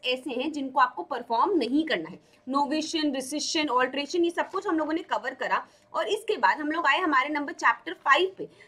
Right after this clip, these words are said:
जो contracts ऐसे होते हैं जो resemble तो करते हैं contract की तरह, but actually में contract नहीं होते हैं,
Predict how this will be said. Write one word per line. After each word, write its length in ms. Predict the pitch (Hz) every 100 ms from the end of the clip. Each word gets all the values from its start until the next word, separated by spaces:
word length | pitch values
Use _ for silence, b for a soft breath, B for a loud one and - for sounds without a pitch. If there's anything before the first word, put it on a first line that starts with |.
| b
जो 320 | 196 311 453 -
contracts 560 | 339 330 220 208 - -
ऐसे 280 | 269 285 359
होते 300 | 349 254 233
हैं 260 | 240 247 302
जो 120 | 339
resemble 500 | 330 240 220 233 339
तो 120 | 349
करते 260 | 311 294 349
हैं 160 | 349
contract 440 | 330 294 247 247 -
की 60 |
तरह, 260 | 247 202 208
but 100 | 285
actually 380 | 240 - 302 285
में 120 | 320
contract 480 | 302 277 220 - 254
नहीं 240 | 285 330
होते 240 | 247 196
हैं, 100 | 233